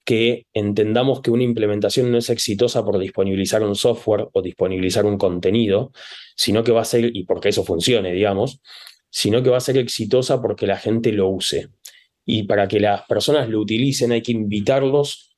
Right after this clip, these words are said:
a que, eh, realmente participen.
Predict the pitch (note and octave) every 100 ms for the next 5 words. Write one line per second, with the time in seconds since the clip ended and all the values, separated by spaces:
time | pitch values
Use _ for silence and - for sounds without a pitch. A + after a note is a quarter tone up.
0 | _ - F#2 G2+ G2+ - - - G2+ F2+
1 | F2 E2+ F2 G#2 A2 A#2 A#2+ G2+ F#2 F#2
2 | - F2+ - E2 E2